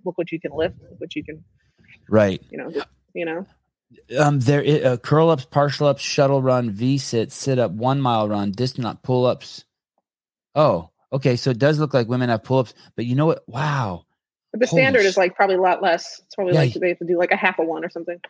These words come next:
Speaker 2: You're gonna trip on this if I'm reading this right.
Speaker 1: <laughs> Okay.
Speaker 2: This represents the eighty-fifth percentile. Oh, these are how many they can do, not what they need to do.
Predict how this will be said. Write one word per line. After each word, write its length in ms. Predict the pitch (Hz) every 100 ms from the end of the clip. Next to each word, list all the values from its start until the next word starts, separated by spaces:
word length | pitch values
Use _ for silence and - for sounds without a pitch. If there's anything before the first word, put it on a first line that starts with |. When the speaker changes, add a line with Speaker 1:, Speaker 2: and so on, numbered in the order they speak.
| _ _ -
Speaker 2:
You're 140 | 151
gonna 180 | 165 131
trip 400 | - - 165 170
on 140 | 135
this 220 | 113 107 113
if 100 | 113
I'm 160 | 107
reading 240 | 107 107 101
this 220 | 98 -
right. 280 | 90 82 -
Speaker 1:
<laughs> 60 | _ _ _ - - - 277 240 -
Okay. 360 | 208 202 180 196 _ _
Speaker 2:
This 260 | 123 190 -
represents 480 | 202 170 143 160 135
the 180 | - 135
eighty-fifth 540 | 151 160 135 143 -
percentile. 800 | 127 - 131 135 131 101 90 82 - _ _ _ _ _ _ _ _ _ -
Oh, 480 | 143 143 135 127 113
these 240 | 110 135
are 60 | 135
how 180 | 110 131
many 240 | 127 117
they 220 | 104 107
can 720 | 104 - - 127 127 123 127 120
do, 240 | 110 104
not 240 | 104 95
what 160 | 104 104
they 160 | 98 95
need 480 | 95 98 101 104
to 100 | 107
do. 220 | 90 90